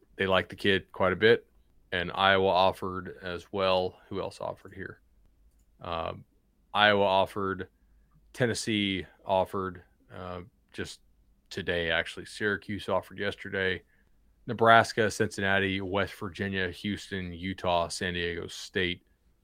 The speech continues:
Purdue, uh, Kent State, Colorado, kinda on and on and on, right? So in the last seventy-two hours, the kid has picked up a whole lot of offers. It's very clear, uh, that everybody seems to think he is a, a high, you know, high caliber,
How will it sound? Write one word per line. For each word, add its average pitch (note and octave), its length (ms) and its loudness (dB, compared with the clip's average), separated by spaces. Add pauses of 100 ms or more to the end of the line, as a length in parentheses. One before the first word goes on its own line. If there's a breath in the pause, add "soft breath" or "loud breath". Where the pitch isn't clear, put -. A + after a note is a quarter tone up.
(200)
Purdue, G2+ 840 2 (140)
uh, F2+ 300 -4
Kent G2+ 220 -8
State, F2+ 360 -4 (1600)
Colorado, F2+ 880 4 (580)
kinda A#2+ 220 4
on G2+ 180 4
and F#2 80 -2
on E2 180 0
and D#2 80 -8
on, D2+ 180 -8
right? D#2+ 220 -4
So G#2+ 120 -6
in G#2 60 -4
the G#2+ 60 -2
last A#2 280 4
seventy-two F#2 400 -2
hours, E2+ 260 -2
the - 80 -16
kid F#2 140 -6
has D#2 100 -12
picked - 220 -12
up E2 140 -10
a D#2+ 40 -8
whole F2+ 160 -2
lot E2+ 140 -2
of F#2+ 80 2
offers. A#2+ 400 -2
It's C3 160 -4
very B2 240 4
clear, G2 480 -2 (500)
uh, F2+ 220 -2
that F2+ 160 -4
everybody G2 460 0
seems F2 300 -10
to E2 60 -20
think F#2 240 -8
he E2+ 200 -8
is E2 200 -8
a, - 180 -12 (540)
a F#2+ 60 -8
high, F2+ 260 2 (480)
you F#2+ 60 -12
know, G2+ 120 -12
high F2+ 160 -4
caliber, F2+ 580 -6